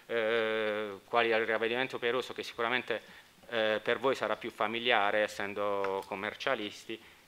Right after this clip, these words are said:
e quindi dobbiamo ricordare che con il decreto legislativo del cento, eh, centocinquantotto del mu-,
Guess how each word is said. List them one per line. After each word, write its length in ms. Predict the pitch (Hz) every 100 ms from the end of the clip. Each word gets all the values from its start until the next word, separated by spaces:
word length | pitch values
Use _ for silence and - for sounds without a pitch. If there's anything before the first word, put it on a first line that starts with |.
| -
e 100 | 135
quindi 200 | - 160
dobbiamo 260 | 127 127 135
ricordare 680 | 135 - 147 135 131 107 107
che 260 | 113 113 - -
con 160 | - 117
il 100 | 113
decreto 300 | 120 160 156
legislativo 480 | 143 123 139 139 123
del 140 | 117
cento, 360 | - 131 127 117
eh, 180 | 110 110
centocinquantotto 880 | 131 127 123 123 - 127 117 131 110
del 140 | 104
mu-, 240 | 113 117